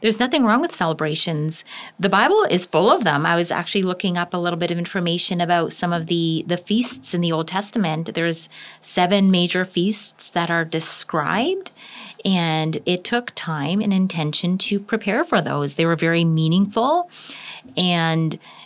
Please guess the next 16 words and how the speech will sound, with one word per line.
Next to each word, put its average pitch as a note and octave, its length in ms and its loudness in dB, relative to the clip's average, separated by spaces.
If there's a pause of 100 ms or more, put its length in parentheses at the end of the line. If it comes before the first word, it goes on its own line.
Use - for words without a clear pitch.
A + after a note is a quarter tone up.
(140)
it F#3 60 2
would F3 120 2
have E3 140 -2
taken E3 320 0
time D#3 260 -2
to D#3+ 100 -4
prepare. A#3+ 540 0
I'm E3 160 0
sure C#3+ 180 -2
it A2+ 40 -2
would C3+ 80 -2
have C#3+ 80 -10
taken D#3 340 -4
time D3 360 -4 (100)
and D3+ 240 -2
money. A#3+ 440 4